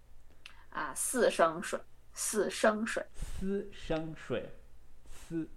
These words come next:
Speaker 2: 声水。
Speaker 1: Yeah，声is the，声是leader的意思。
Speaker 2: Send for me this
Speaker 1: 声水。
Speaker 2: sentence in, in, in, in, uh, WeChat.
Speaker 1: Can I send you？
Speaker 2: WeChat,
Speaker 1: Yeah, okay.
Speaker 2: yeah, better,
Speaker 1: That,
Speaker 2: better,
Speaker 1: yeah, that,
Speaker 2: better.
Speaker 1: that is what, what I want to do. 嗯。
Speaker 2: So，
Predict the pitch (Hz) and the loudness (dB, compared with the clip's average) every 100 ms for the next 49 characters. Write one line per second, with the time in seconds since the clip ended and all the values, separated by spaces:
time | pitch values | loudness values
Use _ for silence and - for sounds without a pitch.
0 | - 156 - 131 131 190 196 - 170 180 | 0 6 6 4 6 8 10 8 6 6
1 | - - 160 - - - - - - - | 2 2 4 2 -8 -14 -12 -12 -12 -4
2 | - 294 277 311 233 175 160 156 - - | 12 12 12 4 2 2 4 2 0 -2
3 | - 240 247 - 175 190 - 180 185 156 | -6 -8 -8 0 2 2 4 8 8 6
4 | 131 147 135 156 139 135 127 127 135 131 | 4 2 2 2 2 2 0 0 0 2
5 | 127 131 120 117 113 - 123 113 120 120 | 2 2 2 2 0 -2 -2 0 0 -2
6 | - 123 113 107 104 107 - - - - | -2 -2 -2 -2 -4 -4 -8 -8 -8 -10
7 | - 143 107 127 127 - 202 285 - 392 | -8 -6 -2 -2 0 2 6 6 6 2
8 | 311 302 311 302 247 - - 175 165 185 | 0 0 0 2 2 0 -6 -2 -2 2
9 | 185 151 - 135 117 - - - 123 120 | 2 2 -2 -4 -6 -6 -10 -4 -4 -2
10 | - - - 156 156 165 - 170 165 180 | -6 -6 -2 0 0 0 -2 -2 2 0
11 | 185 - 160 151 - 156 147 147 147 147 | -2 -6 -4 -4 -4 -6 -4 -2 -4 -8
12 | - - - - - - - - - - | -12 -18 -18 -20 -18 -16 -16 -10 -8 -6
13 | 170 175 170 170 165 165 165 160 160 131 | -2 -2 0 -2 -4 -4 -4 2 6 6